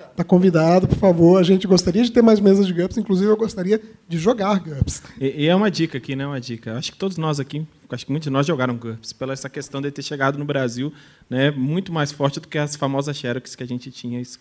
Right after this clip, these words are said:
Speaker 2: né, que era o que a gente tinha antes. É, mas assim, se você gosta do gerps pela questão do genérico, do como ele pode se adaptar a tantas outras realidades, eu te indico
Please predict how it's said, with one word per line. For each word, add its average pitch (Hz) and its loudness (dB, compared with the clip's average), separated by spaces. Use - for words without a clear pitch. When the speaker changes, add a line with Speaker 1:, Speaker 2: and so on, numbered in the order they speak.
Speaker 2:
né, 127 -2
que - -12
era 123 -8
o - -12
que - -8
a 120 -4
gente 127 -10
tinha 127 -6
antes. 104 -10
É, 113 -4
mas 151 -6
assim, 175 -6
se 143 -10
você 190 -6
gosta 175 -8
do 151 -10
gerps 131 -8
pela 143 -8
questão 139 -10
do 131 -10
genérico, 123 -6
do 117 -14
como 156 -10
ele 151 -6
pode 143 -10
se - -16
adaptar 127 -12
a 123 -8
tantas 175 -12
outras 143 -14
realidades, 127 -10
eu 151 4
te 190 -2
indico 175 -2